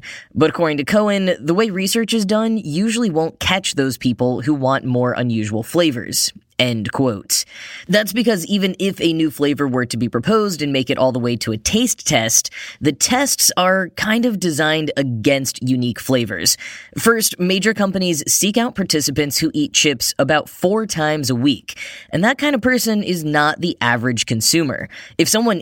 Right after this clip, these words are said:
is eating chips that many times a week, they're probably pairing them with something else, like a soup or a sandwich, so they may be more predisposed to enjoy a more neutral flavor. And by only focusing on those power users, so to speak,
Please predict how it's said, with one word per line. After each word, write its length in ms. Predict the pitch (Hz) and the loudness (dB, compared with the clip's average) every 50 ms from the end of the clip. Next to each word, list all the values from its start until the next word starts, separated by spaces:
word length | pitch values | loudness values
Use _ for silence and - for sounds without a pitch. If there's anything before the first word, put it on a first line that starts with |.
| - - | -4 -4
is 320 | 165 180 190 202 185 170 - | -2 -2 0 0 -2 -2 -2
eating 340 | 156 165 170 160 165 156 143 | -2 -2 0 0 0 -2 -2
chips 320 | 127 - 160 170 165 - - | 0 0 0 0 -2 -2 0
that 160 | 139 139 - | 0 0 0
many 180 | - 143 143 | -2 -4 -2
times 280 | 127 151 147 147 139 120 | -2 0 0 0 0 0
a 40 | 127 | 0
week, 360 | 123 156 208 226 - - - | 0 0 0 0 -4 -6 -10
they're 320 | - 139 131 160 175 185 185 | -4 -2 0 0 0 0 -2
probably 640 | - - - - 180 196 208 240 214 208 214 196 - | -6 -6 -2 0 0 0 0 0 0 0 -2 -2 -4
pairing 520 | - - - 160 175 185 190 190 190 185 | -4 -2 0 2 2 2 2 0 0 0
them 200 | 175 170 165 160 | 0 0 0 -2
with 160 | 143 147 135 | -2 -4 -2
something 420 | - - 147 127 123 117 131 127 143 | 0 0 2 2 2 0 0 2 2
else, 360 | 156 139 85 - - - - | 2 2 0 -2 -4 -4 -4
like 160 | 117 113 - | -4 -4 -2
a 100 | 120 110 - | -4 -2 0
soup 420 | - - - 185 165 120 95 - | 2 2 4 4 2 0 0 -2
or 100 | 113 110 | -2 -2
a 80 | 107 113 | 0 0
sandwich, 560 | - - 170 175 165 127 117 104 - - - - - - - - | 2 2 2 2 2 0 -2 -2 -2 -2 -2 -4 -6 -12 -8 -2
so 160 | - - 180 | 0 0 2
they 140 | 170 180 175 | 2 2 2
may 180 | 185 214 254 | 2 2 0
be 140 | 226 220 214 | 2 0 0
more 240 | 180 156 147 156 156 | 0 0 0 0 -2
predisposed 920 | 131 - - 147 143 139 139 - - 196 202 180 156 147 139 127 - - | -2 0 0 2 2 2 0 -2 0 0 0 2 2 0 -2 -4 -4 -2
to 140 | - 160 151 | 0 0 0
enjoy 320 | 147 120 123 123 123 131 | 0 0 0 0 0 0
a 180 | - 95 135 135 | 0 0 -2 0
more 300 | 131 120 120 120 123 123 | 0 0 0 0 0 0
neutral 440 | 117 117 117 110 98 - 127 117 107 | 0 0 0 -2 -2 -2 -2 -2 -2
flavor. 640 | - - - 147 156 156 135 117 107 - - - - - - - - - - _ _ _ _ _ _ _ _ - | -2 -2 0 2 2 2 2 0 -4 -6 -8 -12 -14 -16 -16 -16 -18 -20 -20 _ _ _ _ _ _ _ _ 0
And 100 | 180 180 | 2 4
by 100 | 202 226 | 2 2
only 220 | 247 277 302 294 | 2 0 0 0
focusing 540 | - - 226 233 - 226 202 - 190 175 156 | 0 2 0 0 2 0 0 0 2 2 2
on 160 | 147 147 139 | 2 2 2
those 280 | 135 131 127 123 - - - - _ - | 0 0 0 -2 -4 -6 -10 -10 _ -2
power 400 | - 165 165 160 147 139 127 120 | 0 0 0 0 0 -2 -2 -2
users, 480 | 117 123 120 110 117 127 143 143 - - | 0 -2 -2 0 0 -2 -2 -2 -4 -2
so 220 | - - 135 123 | 0 0 0 0
to 80 | 117 123 | 0 -2
speak, 400 | - - 127 123 139 - - | -2 0 0 0 0 0 -4